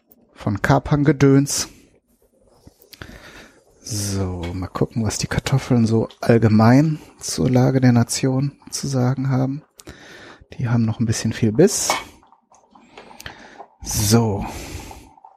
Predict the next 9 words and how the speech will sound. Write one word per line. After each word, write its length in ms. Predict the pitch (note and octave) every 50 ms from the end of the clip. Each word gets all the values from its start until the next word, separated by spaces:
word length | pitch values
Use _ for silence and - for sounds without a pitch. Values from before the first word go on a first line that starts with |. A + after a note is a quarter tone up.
| _ _ _ _ _ _ _ _ _ - - - - _ _ _ _ - - - - - _ _ -
Ah 240 | - - B2 A#2 A2+
ja, 340 | G#2 G2 F#2 F2+ - - - - - - _
guck. 380 | - - B2 - - - - - - - - - - - - - _ _ _ - - - - - -
Jetzt 100 | - -
schüttel 280 | - - C#3+ - - -
ich 160 | B2 - -
mal 120 | A#2 G#2+
am 160 | G#2+ A2 -
Topf. 480 | - - F#3 - - - - - -